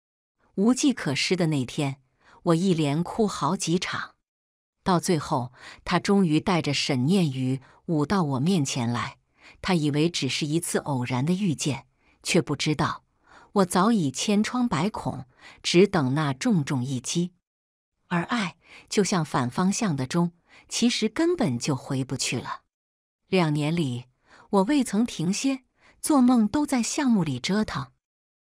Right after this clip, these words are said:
功夫不负有心人，在第二年年中的职级评定中，我在众多竞争者中拿到了优秀。小姨说今年回去过年，邀请我一道。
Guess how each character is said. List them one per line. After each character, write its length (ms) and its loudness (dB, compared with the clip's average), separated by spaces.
功 220 8
夫 180 2
不 160 0
负 240 0
有 220 -2
心 280 0
人， 340 -4
在 200 2
第 180 2
二 200 0
年 260 2
年 240 0
中 220 0
的 100 0
职 260 0
级 220 0
评 340 -2
定 240 0
中， 280 -4
我 140 2
在 160 0
众 300 0
多 180 2
竞 300 0
争 240 0
者 180 -2
中 260 -2
拿 240 0
到 180 0
了 120 -2
优 200 -2
秀。 380 -6
小 260 2
姨 160 0
说 320 0
今 220 6
年 220 4
回 240 -2
去 140 -2
过 220 0
年， 380 -2
邀 220 2
请 300 -2
我 80 -2
一 200 -4
道。 320 -6